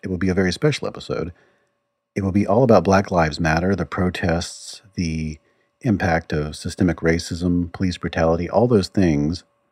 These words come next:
what we're talking about right now. But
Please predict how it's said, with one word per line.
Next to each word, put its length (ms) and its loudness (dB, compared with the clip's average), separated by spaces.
what 80 -6
we're 80 0
talking 400 0
about 240 -2
right 240 0
now. 380 -4
But 200 -2